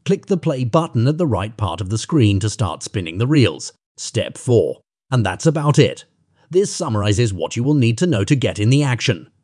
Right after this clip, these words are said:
You can now test your luck in landing winning combinations, triggering bonuses, and landing big rewards. Now let's talk about the game controls. Below are the following controls that you can use to play this game.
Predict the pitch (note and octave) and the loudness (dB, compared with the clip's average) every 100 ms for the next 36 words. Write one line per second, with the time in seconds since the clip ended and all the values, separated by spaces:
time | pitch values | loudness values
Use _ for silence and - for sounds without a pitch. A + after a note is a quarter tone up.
0 | _ _ _ A#2 A#2+ A2+ F#2 D2+ - G3 | _ _ _ -2 -2 0 -2 -4 -4 -2
1 | G#3 - D#3+ A#2+ F2+ - F#2+ G2 A2+ B2+ | -2 -2 -2 0 -2 -2 -4 -2 -2 0
2 | C3 D3+ G#3+ A#2 G#2+ A2+ F2 F#2+ E3+ F#3 | 0 0 2 2 2 0 -4 -4 -2 0
3 | D#3+ D3+ - _ _ - G#3+ D3 C3+ A#2+ | 0 0 -4 _ _ -2 0 0 0 0
4 | A2 G#2 G#2+ D3 C#3 D#3 C#3+ F2 E2+ A#2 | -2 -4 -4 -2 0 -2 -2 -6 -4 -2
5 | A#2+ F2+ D#2+ C3 E3 F3 G2+ D2+ - _ | -2 -4 0 2 6 6 4 -2 -12 _
6 | _ - G#2 E2+ D2+ - C3+ D#3+ G3+ E3 | _ -6 -6 -4 -8 -4 0 4 2 2
7 | D3 E3 A#2+ G#2 G#2 A#2+ A2+ A2+ C#2 B1 | 0 2 2 2 2 2 2 2 -2 -6
8 | - - _ _ _ - D#2+ G2 D#3 E3+ | -14 -20 _ _ _ -12 -8 -4 0 2
9 | C#3+ C3 D3 C#3+ B2 G#2+ A2+ G#2 - D3+ | 2 0 -2 -2 0 0 0 -2 0 0
10 | A2+ A2+ E3+ E3+ F3+ E3+ F#3 D3 A#2 C#3+ | 2 0 0 0 0 2 2 4 2 0
11 | F#3+ F3 E3+ A#2+ G#2 A2+ - E3 A2+ E2+ | -2 -2 -2 0 0 0 0 -4 -4 -8